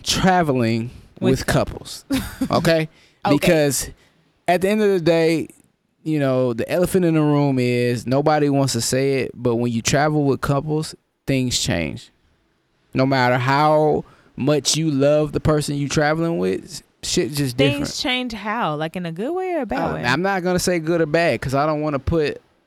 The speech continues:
Speaker 1: something on there that
Speaker 2: Let's
Speaker 1: people
Speaker 2: not
Speaker 1: think
Speaker 2: say, let's not say that when you travel with couples, things change.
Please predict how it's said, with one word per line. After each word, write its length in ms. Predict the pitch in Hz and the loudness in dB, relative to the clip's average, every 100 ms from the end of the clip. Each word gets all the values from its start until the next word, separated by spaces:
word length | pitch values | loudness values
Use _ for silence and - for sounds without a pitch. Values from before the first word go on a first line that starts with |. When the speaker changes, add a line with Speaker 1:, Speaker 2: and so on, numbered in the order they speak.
| - | -8
Speaker 1:
something 380 | 170 147 147 127 | -4 -4 -4 -2
on 260 | 143 143 | -2 0
there 220 | 135 131 127 | 0 0 2
that 60 | |
Speaker 2:
Let's 120 | 294 | 2
Speaker 1:
people 200 | 320 - 320 | 0 0 0
Speaker 2:
not 80 | |
Speaker 1:
think 160 | 311 214 | 0 0
Speaker 2:
say, 300 | 247 220 196 | -2 -2 -4
let's 200 | 226 320 | -6 -6
not 200 | 320 254 | -4 -6
say 220 | - 214 208 | -2 -2 -2
that 360 | 190 175 165 | -2 -4 -6
when 120 | 185 | -6
you 100 | 190 | -6
travel 420 | 185 226 202 196 180 | -4 -2 0 0 -2
with 120 | 180 | -4
couples, 340 | 214 185 165 - | -6 -4 -6 -8
things 360 | 170 170 - | -12 -12 -12
change. 520 | - 208 190 165 170 | -6 -4 -4 -6 -12